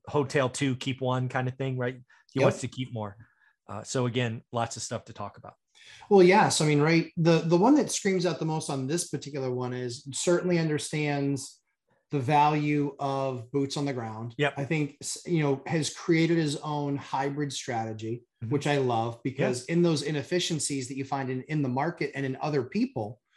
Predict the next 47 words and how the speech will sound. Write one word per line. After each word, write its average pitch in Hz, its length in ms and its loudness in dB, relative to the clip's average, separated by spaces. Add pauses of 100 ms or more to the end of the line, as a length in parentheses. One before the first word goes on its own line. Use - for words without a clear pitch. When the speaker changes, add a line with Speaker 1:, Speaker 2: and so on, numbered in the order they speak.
Speaker 1:
Mm-hmm. 117 260 -8
Speaker 2:
those 160 240 4
inefficiencies 156 640 0
you 147 80 0
can 135 160 -4
turn 151 240 -4
into 135 160 -2
good 123 240 -4
capital 135 420 -2
for - 120 -12
yourself. 107 580 -4 (160)
Speaker 1:
Yep. 117 200 -6 (320)
Speaker 2:
And 175 120 0
I 175 120 2
think 180 200 0
the 151 80 -4
last 170 380 0
point 135 240 -6
that 139 100 -4
I 131 100 -2
like 131 280 -4
a 131 40 -8
lot 139 500 0
is 131 240 -2
buy 143 280 -2
and 139 160 -6
hold 151 300 -6
equals 120 300 -8
wealth, 135 400 -2
which 135 240 -4
is 131 440 0 (320)
there's 226 160 6
a 233 40 4
lot 165 340 4
of 143 100 -2
flippers 175 400 -2
out 123 240 -6
there 120 360 -8
that 135 100 -4
are 131 80 0
about 139 340 -2
to 180 60 -2
get 160 180 -2
their 139 120 0
comeuppance 120 580 -6
next - 300 -12
year. - 240 -10